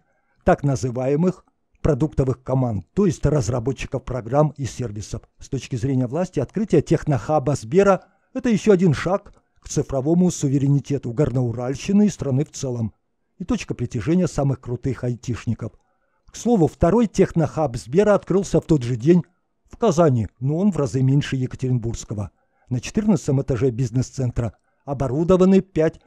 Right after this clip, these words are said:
мультифункциональных залов для проведения деловых встреч, переговоров, форумов, конференций, презентаций, выставок. В каждом из них одномоментно могут собираться до ста пятидесяти айтишников.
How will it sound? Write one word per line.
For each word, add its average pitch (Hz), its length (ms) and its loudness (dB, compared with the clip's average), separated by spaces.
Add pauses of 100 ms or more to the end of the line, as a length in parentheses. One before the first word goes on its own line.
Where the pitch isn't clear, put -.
(160)
мультифункциональных 151 1120 2
залов 117 400 -4
для 196 200 0
проведения 147 540 2
деловых 123 380 -2
встреч, 170 500 0
переговоров, 135 720 2
форумов, 170 540 2
конференций, 139 640 0
презентаций, 143 640 -2
выставок. 120 520 -6 (460)
В - 80 -20
каждом 120 320 -2
из 120 140 -4
них 170 220 2 (380)
одномоментно 147 760 2
могут 131 360 -2
собираться 143 640 0 (380)
до 135 220 0
ста - 180 2
пятидесяти 139 540 -4
айтишников. 120 720 -4